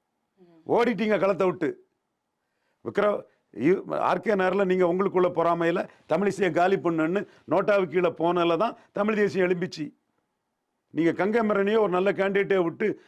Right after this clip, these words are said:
Speaker 2: தமிழ் தேசியத்தோட அதிக ஓட்டு எடுத்திருக்கணும் ஆர் கே நகர்ல.
Speaker 1: ம்.
Speaker 2: நீங்க ராமதாஸை நம்பி விக்கிரவாண்டியில நின்னீங்க. உங்களால ஈரோடு கிழக்குல நிக்க முடியல. இதுதானங்க உண்மை. நடந்த விஷயத்துல அறிவு நாணயம் மற்ற அரசியல் விமர்சகர்கள் இதை பேச மாட்டாங்க.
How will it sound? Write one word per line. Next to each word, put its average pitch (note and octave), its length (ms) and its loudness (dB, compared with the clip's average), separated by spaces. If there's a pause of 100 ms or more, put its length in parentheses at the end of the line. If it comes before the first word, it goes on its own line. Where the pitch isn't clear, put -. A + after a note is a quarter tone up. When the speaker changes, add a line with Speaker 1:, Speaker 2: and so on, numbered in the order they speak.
(140)
Speaker 2:
தமிழ் G3 260 0
தேசியத்தோட G3 420 2
அதிக G3+ 260 2
ஓட்டு F#3 240 2
எடுத்திருக்கணும் D3 320 -2
ஆர் D3 160 0
கே D3 100 -4
நகர்ல. B2 420 -2 (400)
Speaker 1:
ம். F#3+ 120 -20 (1120)
Speaker 2:
நீங்க F3+ 200 2
ராமதாஸை A3 440 2
நம்பி G3+ 240 0
விக்கிரவாண்டியில F#3 520 2
நின்னீங்க. D#3+ 400 -2 (560)
உங்களால F#3 280 2
ஈரோடு G#3+ 300 2
கிழக்குல F#3 400 0
நிக்க F3 140 0
முடியல. C#3+ 400 -4 (400)
இதுதானங்க G3 400 0
உண்மை. G3+ 440 0 (280)
நடந்த G3+ 340 0
விஷயத்துல G3+ 580 0 (200)
அறிவு G#3 260 0
நாணயம் G3 300 2
மற்ற F3+ 220 -2
அரசியல் E3+ 280 0
விமர்சகர்கள் D#3+ 520 -2 (160)
இதை D#3 160 2
பேச G3+ 320 0
மாட்டாங்க. D3 440 -4